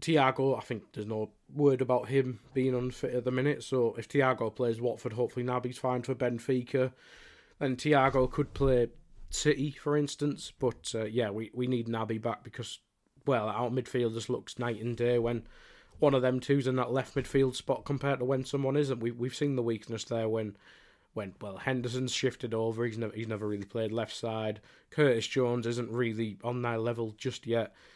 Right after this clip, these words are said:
Maybe he could get there, but not yet. So I think <clears throat> Naby being injured, we're kinda used to it by now,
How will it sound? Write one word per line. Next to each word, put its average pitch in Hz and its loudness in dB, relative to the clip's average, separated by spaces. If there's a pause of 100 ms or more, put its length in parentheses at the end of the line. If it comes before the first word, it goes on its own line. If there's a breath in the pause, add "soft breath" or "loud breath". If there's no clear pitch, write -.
(160 soft breath)
Maybe 131 4
he 110 -4
could 127 0
get 135 2
there, 156 4
but 117 -8
not 123 -4
yet. 120 0
So - -4
I 117 -2
think 131 -4 (160)
<clears throat> - -16
Naby 139 2
being 127 4
injured, 127 0 (580 loud breath)
we're - 2
kinda 127 2
used 160 6
to 156 8
it 147 6
by 151 8
now, 170 8